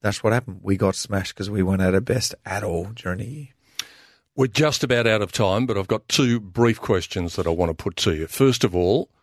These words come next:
Speaker 2: twenty twenty coming up. Twenty years
Speaker 1: Yeah.
Speaker 2: since that grand final.
Speaker 1: Yeah.
Speaker 2: Is it still sticking your guts to
Speaker 1: Yeah.
Speaker 2: this day?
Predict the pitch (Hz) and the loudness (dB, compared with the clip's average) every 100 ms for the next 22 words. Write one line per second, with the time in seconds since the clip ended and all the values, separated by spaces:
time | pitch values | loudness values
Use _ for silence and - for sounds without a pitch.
0 | _ _ _ _ _ _ - 143 117 - | _ _ _ _ _ _ -4 0 0 0
1 | 120 104 90 101 85 85 76 _ _ _ | 0 -2 -4 -6 -6 -8 -10 _ _ _
2 | _ _ - 120 113 - 95 98 98 87 | _ _ -2 2 2 0 -4 0 0 0
3 | 69 - - _ - 104 92 104 92 - | -4 -12 -14 _ -18 -16 -4 0 0 -2
4 | 87 - 90 87 101 90 85 110 110 104 | -6 -4 -4 -2 0 0 -2 -8 -6 -2
5 | 101 98 _ _ - - - - 135 127 | -4 -6 _ _ -16 -12 -8 0 0 0
6 | - 127 107 95 104 113 - 107 98 104 | 0 0 0 0 0 -2 -4 -2 0 0
7 | - 104 110 | 0 0 -2